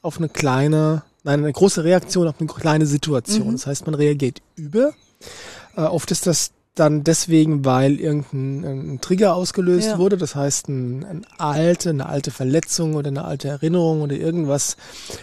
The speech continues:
Speaker 1: Altes auf jeden Fall ist durch das, was jetzt gerade passiert ist, angetriggert worden und die Reaktion, die dann kommt, ist nicht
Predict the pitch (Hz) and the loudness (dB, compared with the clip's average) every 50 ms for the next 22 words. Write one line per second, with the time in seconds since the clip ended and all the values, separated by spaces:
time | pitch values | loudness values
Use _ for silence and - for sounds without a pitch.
0 | - - - - 151 180 202 226 202 - - 147 - - 151 139 139 143 160 156 | -14 -4 2 4 6 6 6 6 4 4 4 2 2 0 0 0 0 2 0 -2
1 | - - 165 160 160 175 170 156 - - - 165 160 165 160 - - 175 160 - | -2 0 2 2 4 4 2 0 -2 0 4 4 4 4 4 2 0 0 0 2
2 | - 160 143 - - 160 160 - - - - 165 151 156 151 - 147 135 - - | 0 -2 -2 0 0 0 0 0 -2 -4 0 0 0 0 0 -2 -6 -4 -4 -4
3 | 156 151 143 - 165 156 151 180 - - 202 196 190 208 190 190 190 196 196 196 | -4 -4 -4 -6 -4 -2 -2 -2 -2 0 0 0 2 0 0 -2 -2 -2 -2 0
4 | 202 208 208 202 170 156 175 156 143 139 131 120 - - - 151 143 170 185 180 | 0 -2 -2 -2 -2 -2 -2 -2 -2 -2 -2 -4 -6 -4 -2 0 2 4 4 4
5 | 147 139 123 120 - - 143 147 180 220 208 - - 170 - - - 151 156 160 | 2 0 -2 -4 -4 -2 0 2 2 2 0 -2 -6 -6 -4 -2 0 0 2 2
6 | 175 165 - - - - - | 2 0 -2 -4 -6 -6 -6